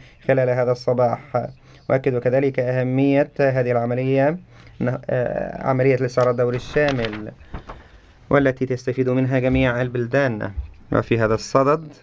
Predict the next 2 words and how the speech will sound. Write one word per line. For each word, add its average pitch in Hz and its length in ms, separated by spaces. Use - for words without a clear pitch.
تعليقاتكم 135 960
وتوصياتكم 135 1120